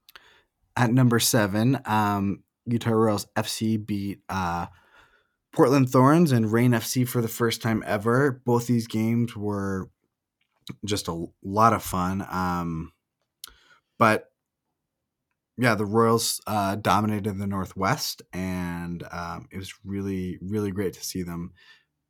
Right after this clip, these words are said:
kind of finally conquer all teams in the league, especially, um, you know, the Laura, Laura Harvey connection, beating her old team and beating, um, her old team's main rival, and it kind of feels like there's a bit of a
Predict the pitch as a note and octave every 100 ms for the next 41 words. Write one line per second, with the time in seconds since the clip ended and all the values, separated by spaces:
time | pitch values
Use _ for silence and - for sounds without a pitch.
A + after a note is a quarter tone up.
0 | - A#2 G2 A#2+ A2+ G#2 - F#2+ F#2 -
1 | F2+ C2 E2 - F#2 F2+ E2+ E2 E2+ D#2+
2 | E2 - F#2 F#2 - F2+ F2 D2+ E2 E2
3 | D#2+ D#2+ F2+ _ _ _ _ _ _ _
4 | _ B2 F#2+ A2+ _ _ C3 C3 A#2 B2+
5 | A2+ A2 - C#3 B2 A#2 A#2+ G#2 G2 G2+
6 | G2 A2+ G2+ G#2+ G2+ G2+ - B2+ C3+ -
7 | C#3+ C#3 A#2+ G#2+ A#2 G#2+ G2+ A2 A2 G#2
8 | G#2+ - - _ - F#2+ F2+ F2 E2 E2
9 | F2 G#2+ _ A2 A#2 G2 G#2+ G#2+ F#2+ G2
10 | F#2+ F2+ F2 G#2 A2 A2+ F#2 - F2 F2+
11 | F#2 E2+ F2 F2+ F2 F2+ F2 F2+ F2+ F#2